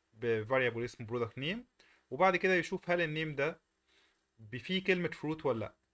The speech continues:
هل في سب سترينج منه فروت ولا لأ، ولو في بياد اسم البرودكت نيم ده على الريزلت، ولو وصلت الريزلت ل فايف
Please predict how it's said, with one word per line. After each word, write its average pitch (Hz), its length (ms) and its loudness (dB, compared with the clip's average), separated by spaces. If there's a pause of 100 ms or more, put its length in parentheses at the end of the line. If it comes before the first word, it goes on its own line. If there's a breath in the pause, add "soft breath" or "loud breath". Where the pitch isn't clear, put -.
هل 131 260 -2
في 147 200 -8
سب 139 380 -4
سترينج 135 500 -4
منه 131 320 -4
فروت 120 300 -6
ولا 101 120 -4
لأ، - 120 -12 (520 loud breath)
ولو 165 360 4
في 214 360 -4
بياد 175 680 2
اسم 156 260 -4
البرودكت 139 400 -4
نيم 139 180 -10
ده 135 100 2
على 123 140 2
الريزلت، 147 480 -2
ولو 147 460 0
وصلت 127 380 -4
الريزلت 123 480 -4
ل 113 120 -6
فايف 165 360 0